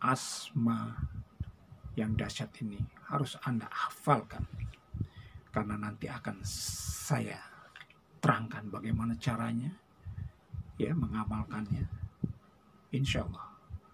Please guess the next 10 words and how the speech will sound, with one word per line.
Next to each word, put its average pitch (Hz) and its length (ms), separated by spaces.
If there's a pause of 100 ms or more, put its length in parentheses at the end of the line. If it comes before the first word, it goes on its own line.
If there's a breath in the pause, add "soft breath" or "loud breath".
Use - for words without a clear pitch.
dengan 110 320
Anda 110 160
serius, 113 480
insya 135 320
Allah 113 160 (540)
semua 135 800 (1120 loud breath)
hal-hal - 400
yang - 160
seperti - 320
saya - 160